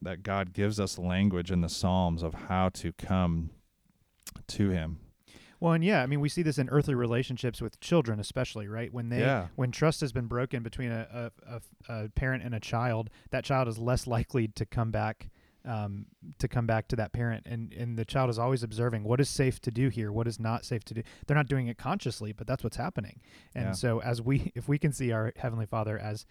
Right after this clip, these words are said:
Speaker 2: safe to come to with anything, I just love this point. I just, I just
Speaker 1: Yeah.
Speaker 2: wanted to jump in and say that. Like, we see it, we see it play out in parent-child relationships all the time.
Speaker 1: Absolutely. Absolutely.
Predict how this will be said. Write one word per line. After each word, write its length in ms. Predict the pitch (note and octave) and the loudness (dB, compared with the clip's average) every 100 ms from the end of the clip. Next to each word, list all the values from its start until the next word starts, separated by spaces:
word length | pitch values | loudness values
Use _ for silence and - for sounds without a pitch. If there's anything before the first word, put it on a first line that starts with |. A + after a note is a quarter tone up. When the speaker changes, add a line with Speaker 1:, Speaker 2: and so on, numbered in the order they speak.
| _ _ - | _ _ -10
Speaker 2:
safe 320 | - C#3 B2+ | 4 6 6
to 120 | - | 2
come 200 | - B2 | 2 2
to 200 | A2+ A#2+ | 4 2
with 120 | A2 A2 | 2 -2
anything, 320 | B2 A#2 A2+ | -2 -2 -2
I 80 | B2+ | 0
just 160 | C3 A2 | 0 0
love 220 | A2 G#2 | -4 -4
this 140 | G2+ | -8
point. 280 | - A#2+ G2 F#2+ | -6 -6 -6 -8
I 80 | |
just, 160 | G#2+ G2+ | -8 -8
I 80 | A2 | -8
just 100 | F#2+ | -4
Speaker 1:
Yeah. 120 | G2+ | -2
Speaker 2:
wanted 160 | G#2 F#2+ | -2 -6
to 100 | F#2+ | -8
jump 260 | G2 G#2 | -6 -4
in 100 | G#2+ | -4
and 80 | G2+ | -6
say 140 | - A2+ | -4 -4
that. 200 | G#2 A#2+ | -4 -4
Like, 100 | A2+ | -2
we 140 | B2+ | 0
see 180 | - D3 | 2 2
it, 120 | C3 - | 0 -2
we 120 | G#2+ C3 | -4 -2
see 140 | C#3 | -2
it 80 | A2 | 0
play 200 | B2+ A2 | 0 2
out 220 | C3 B2+ - - | 2 0 -6 -12
in 100 | B2 | -6
parent-child 560 | A2 B2 B2 - A#2 A2 | -2 0 0 0 0 0
relationships 560 | G#2+ G#2+ G2+ G#2+ A2 - | -2 -4 -4 -6 -8 -6
all 140 | A2+ | -6
the 80 | G#2 | -6
time. 160 | A2+ | -4
Speaker 1:
Absolutely. 540 | G2+ G2 - F#2 E2 F2 - - | -4 -4 -6 -4 -4 -8 -12 -8
Absolutely. 540 | G2 - F2+ D2+ D2 | -6 -6 -6 -6 -6